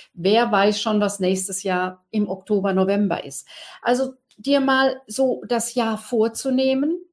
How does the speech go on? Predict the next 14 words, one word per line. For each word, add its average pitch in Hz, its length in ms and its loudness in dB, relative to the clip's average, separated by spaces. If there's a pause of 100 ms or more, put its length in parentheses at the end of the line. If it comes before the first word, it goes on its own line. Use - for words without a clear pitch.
(480)
und 254 400 2 (100)
das 233 200 2
Erste, 269 420 2
wozu 208 300 -4
ich 220 160 -6
dich 202 200 -8
auffordere, 196 640 -2
ist, - 460 -10 (300)
trag 190 500 -4
deinen 180 340 -4
Urlaub 185 400 -2
ein. 143 400 -14
Als 208 220 0
Selbstständiger 240 800 0